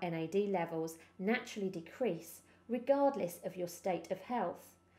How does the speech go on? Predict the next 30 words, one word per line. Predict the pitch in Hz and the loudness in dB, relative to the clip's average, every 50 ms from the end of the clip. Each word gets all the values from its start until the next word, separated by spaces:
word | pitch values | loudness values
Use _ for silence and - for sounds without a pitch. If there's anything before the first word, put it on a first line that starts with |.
| - - - _ - | -20 -20 -20 _ -4
For | - - | -2 0
example, | - - 233 226 233 214 202 202 196 - - 143 139 143 - - - - - - | 0 0 0 0 0 0 0 -2 -4 -2 0 0 0 -2 -4 -12 -20 -20 -8 0
at | - 247 | 4 6
age | 277 277 269 - - | 6 6 6 4 0
fifty, | - - 247 220 220 - - - 175 165 175 180 - - - - _ - | 0 0 0 0 0 -2 -2 0 0 0 0 -4 -8 -12 -20 -20 _ -6
you | 196 208 220 | 0 2 4
will | 226 247 233 | 4 4 2
have | 233 247 233 - - | 0 -4 -6 -4 -2
around | 220 196 190 190 185 180 175 175 - - | 0 0 0 0 -2 -4 -6 -8 -10 -6
half | - 233 233 240 247 - - | -4 -4 -2 -4 -4 -6 -8
of | 233 226 - | -10 -4 0
the | 233 226 | 2 2
amount | 214 196 190 185 175 165 160 - - - - | 2 2 0 0 -2 -4 -6 -8 -10 -10 -12
of | 175 - - | -12 -8 -6
N | 196 208 226 | -2 2 4
A | 226 226 | 4 4
D | 226 208 180 175 175 - | 4 2 0 0 -2 -2
in | 180 170 | -4 -2
your | 170 175 175 | -2 -2 0
body | 175 247 247 240 - 190 175 170 180 190 - - - - - - | 0 2 2 2 2 2 0 -2 -4 -6 -10 -12 -18 -20 -14 -10
that | - - | -8 -4
you | 196 202 202 | -2 -2 -2
had | 202 226 254 226 180 175 170 - - | -2 -2 -2 0 0 0 -2 -2 0
when | 196 185 180 180 | 0 2 2 2
you | 180 | 0
were | 175 175 165 | 0 0 0
twenty | 165 - - 220 220 233 226 - - | 0 -2 -2 0 0 0 0 0 -2
years | 202 190 175 175 170 170 | 0 2 2 2 0 0
of | 170 170 | -2 -4
age. | 165 156 156 151 147 156 - - - - | -4 -6 -6 -6 -8 -10 -12 -16 -20 -20